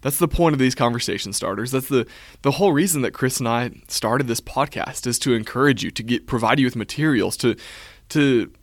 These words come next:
give you resources to start conversations about the Bible, to start conversations about the Father, about the Son, and about the Spirit, to, to tell people about your faith, to acknowledge Christ before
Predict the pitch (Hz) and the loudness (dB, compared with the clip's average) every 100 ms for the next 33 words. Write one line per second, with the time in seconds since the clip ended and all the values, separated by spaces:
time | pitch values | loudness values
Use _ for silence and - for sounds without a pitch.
0 | _ - _ - 131 160 151 123 135 175 | _ -20 _ -4 2 4 4 4 2 0
1 | - 113 110 - 101 - 120 - - 147 | 2 2 0 -2 -6 -6 -4 -2 2 2
2 | - - 135 135 127 - 123 131 101 87 | 2 -2 0 0 0 2 2 2 0 -4
3 | - 120 117 143 - 110 110 117 90 - | -6 -4 -2 -2 -2 0 0 0 -4 -6
4 | 127 - 139 - 131 123 117 120 - 117 | -4 2 2 2 -2 -2 -2 -2 -4 -4
5 | 110 101 - - - - - - - - | 0 0 -2 -8 -20 -20 -20 -14 -10 0
6 | 131 131 110 85 - - 120 127 143 - | 4 4 2 -2 -8 -8 -2 2 2 2
7 | - 113 - 117 117 98 104 113 - 113 | -6 -4 -2 0 0 -4 -2 -4 -4 -6
8 | - 113 117 107 - 127 - - - - | -4 -2 -2 -2 0 0 0 -10 -20 -8
9 | 143 139 - 165 170 - 156 151 139 123 | -6 -6 0 2 2 -2 -6 0 0 2
10 | 123 90 113 - 104 - - - - - | 2 0 -6 -2 -2 -4 -8 -20 -20 -20
11 | - 143 123 110 120 131 143 143 - - | -4 0 0 2 4 4 2 0 -4 -8
12 | _ - - 135 101 - - - - - | _ -16 0 2 2 -2 -8 -8 -10 -6
13 | 117 104 90 110 | -2 -2 -2 -6